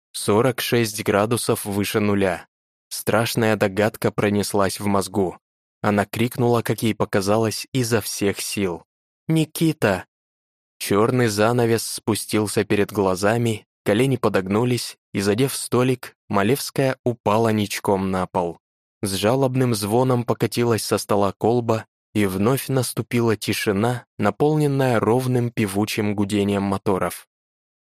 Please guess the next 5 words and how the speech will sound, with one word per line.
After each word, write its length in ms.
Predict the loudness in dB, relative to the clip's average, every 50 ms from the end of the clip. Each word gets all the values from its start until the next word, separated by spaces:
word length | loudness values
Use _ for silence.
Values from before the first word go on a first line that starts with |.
| _ _ -10
Сон 240 | -4 -2 0 0 2
Мареева 480 | 2 2 2 2 2 2 2 2 0
становился 640 | -2 -2 -2 0 0 2 2 2 0 0 0 -2 -2
все 240 | -2 -2 -2 -2 -2
беспокойнее, 960 | -2 -2 -4 -2 -4 -6 -4 0 0 2 2 2 0 0 -2 -2 -4 -6 -10